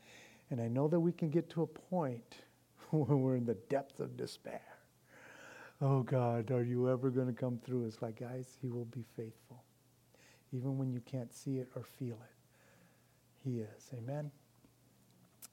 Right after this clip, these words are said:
Father, thank you so much for your word.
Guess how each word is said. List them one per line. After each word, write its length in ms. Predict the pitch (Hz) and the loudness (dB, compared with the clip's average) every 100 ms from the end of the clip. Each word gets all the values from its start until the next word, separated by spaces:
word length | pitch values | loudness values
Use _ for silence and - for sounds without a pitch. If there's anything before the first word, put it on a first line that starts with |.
| - | -10
Father, 280 | 147 135 135 | -6 -2 -4
thank 320 | 123 151 143 | -2 -4 -2
you 60 | 135 | -8
so 260 | - 165 | -4 -2
much 460 | 135 104 113 - - | -2 -6 -10 -18 -12
for 60 | - | -8
your 140 | 123 | -8
word. 440 | 117 135 156 151 | -4 -2 -2 -4